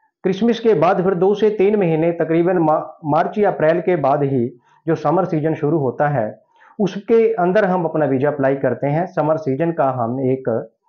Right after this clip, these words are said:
यानी कि रीजन डाल के। तो best यही है, या तो फिर आपको ज़्यादा time wait करना पड़ेगा, फिर अगले season में चले जाओगे।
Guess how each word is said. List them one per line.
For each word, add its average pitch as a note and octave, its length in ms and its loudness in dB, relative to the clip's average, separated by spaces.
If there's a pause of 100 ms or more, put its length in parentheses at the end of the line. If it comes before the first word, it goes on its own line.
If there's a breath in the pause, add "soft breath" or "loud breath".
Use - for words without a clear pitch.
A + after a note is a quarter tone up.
(120)
यानी D3 260 0
कि D3+ 140 -2
रीजन D#3+ 360 0
डाल G#2+ 200 0
के। G2+ 160 -6 (840)
तो C#3+ 60 -2 (100)
best G#3+ 320 2
यही F#3+ 300 4
है, G3+ 320 0 (240 loud breath)
या D3 140 2
तो E3+ 160 0
फिर F3 160 2
आपको E3 300 0
ज़्यादा C3+ 260 0
time D#3 240 0
wait C3+ 200 -2
करना D#3+ 280 0
पड़ेगा, E3 440 0
फिर E3 240 -2
अगले D3 260 0
season D3 300 -2
में F#3 140 0
चले F3 200 0
जाओगे। E3+ 400 2